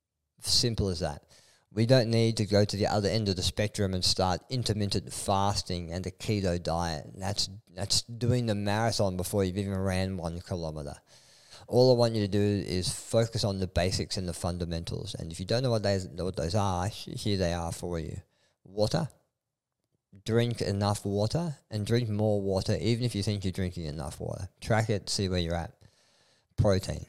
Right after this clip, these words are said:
<clears throat> I want you to make sure you're aiming for double your body weight in kilos of grams of protein. So if you weigh eighty kilos, aim for a hundred and sixty, which seems like a lot, a-, and it is, but if you aim for it, you're at least gonna boost your content, uh,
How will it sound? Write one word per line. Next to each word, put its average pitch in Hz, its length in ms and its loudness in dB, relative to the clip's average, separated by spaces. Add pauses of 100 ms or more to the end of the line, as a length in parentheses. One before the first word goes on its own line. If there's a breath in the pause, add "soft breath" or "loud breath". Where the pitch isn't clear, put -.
(140)
<clears throat> - 200 -20
I 135 300 -2
want 92 180 2
you 95 80 2
to 92 60 2
make 98 180 0
sure 104 100 2
you're 90 200 0
aiming 95 260 -2
for 82 140 -4
double 104 460 2
your 98 180 -4
body 92 300 2
weight 85 260 0
in 85 160 -6
kilos 95 600 0
of - 160 -6
grams 85 380 -2
of 78 160 -6
protein. - 640 -6
So - 100 -6
if - 80 -10
you 87 140 -4
weigh 90 200 0
eighty 107 280 0
kilos, 110 640 2
aim 113 180 -2
for 110 120 0
a 92 40 2
hundred 92 300 -2
and 92 80 -6
sixty, 120 340 -2
which 101 180 -2
seems 117 280 4
like 107 120 6
a 101 60 2
lot, 113 300 2
a-, - 340 -4
and 110 160 2
it 98 80 2
is, 131 220 2
but 104 100 -4
if 101 80 -4
you 101 180 -4
aim 107 260 0
for 127 240 4
it, - 120 -2
you're 104 140 2
at 80 80 -2
least 104 220 0
gonna 95 180 -2
boost 92 340 -2
your 92 80 -6
content, 82 480 -6 (140)
uh, 85 140 0